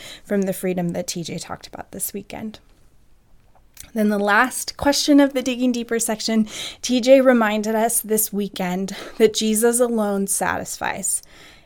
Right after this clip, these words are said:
Even so, we all have areas of our lives where it is a challenge to feel this way. What are some of the areas or situations in your life where you struggle to feel satisfied by Jesus?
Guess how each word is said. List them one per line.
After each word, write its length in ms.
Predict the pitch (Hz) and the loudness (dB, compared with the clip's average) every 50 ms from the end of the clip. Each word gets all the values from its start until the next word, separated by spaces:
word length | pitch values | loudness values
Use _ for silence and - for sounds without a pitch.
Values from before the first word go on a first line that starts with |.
| _ _ | _ _
Even 300 | 214 240 240 277 285 269 | 0 6 8 8 8 8
so, 320 | - - 165 - - 185 | 6 2 2 4 4 2
we 160 | 208 214 208 | 4 4 6
all 180 | 214 196 214 220 | 8 8 6 6
have 200 | 208 240 226 - | 4 2 2 2
areas 320 | - 196 202 208 208 202 | 2 4 6 4 4 4
of 60 | 214 | 4
our 120 | 214 226 226 | 4 4 6
lives 400 | 202 190 185 190 190 - - - | 4 4 2 2 0 -2 -2 0
where 100 | 202 202 | 2 2
it 140 | 202 196 202 | 2 4 2
is 180 | 202 196 196 | 0 0 0
a 60 | 196 | -4
challenge 760 | 185 - - - - - 190 196 208 220 226 226 233 - - - | -2 -4 -4 -6 -4 -4 -2 0 2 2 2 0 -2 -4 -6 -6
to 180 | - 233 214 | -2 -2 -2
feel 340 | 190 - - - 185 180 185 | -2 -4 -4 -2 0 0 0
this 300 | 175 190 175 - - - | -2 -4 -4 -4 -6 -6
way. 280 | - - - - 214 - _ - - - - - - - - _ | -8 -8 -8 -10 -12 -16 _ -20 -20 -20 -20 -20 -20 -20 -8 _
What 200 | - 214 214 220 | 8 8 10 10
are 100 | 240 254 | 8 6
some 240 | - - 262 247 | 4 4 4 6
of 120 | 254 247 233 | 6 6 4
the 200 | 226 196 - - | 4 2 2 2
areas 440 | 202 202 214 226 247 254 262 233 233 | 2 4 4 6 8 6 6 6 2
or 60 | 220 | 0
situations 760 | 208 - - 226 214 - 247 233 220 220 220 - 226 220 - | 0 0 -2 -2 -2 0 2 2 2 2 2 0 -4 -2 2
in 100 | 247 247 | 2 4
your 160 | 254 269 277 | 6 6 6
life 340 | 240 196 180 190 185 - - | 6 4 2 0 -2 -6 -6
where 120 | 208 202 | -4 -2
you 100 | 196 202 | -2 0
struggle 420 | 208 - - - 214 202 196 214 233 | 0 -2 0 2 2 2 2 2 2
to 120 | 233 240 | 2 2
feel 240 | 240 - 202 202 202 | 0 2 0 0 0
satisfied 600 | - - 185 180 175 180 - - - 196 185 185 | 0 -2 -2 -2 -4 -4 -6 -4 -4 -4 -4 0
by 140 | 185 185 180 | 0 -2 -2
Jesus? 640 | 170 - 185 175 160 - - - 202 196 - - | -2 -4 -6 -6 -4 -4 -6 -6 -6 -6 -8 -10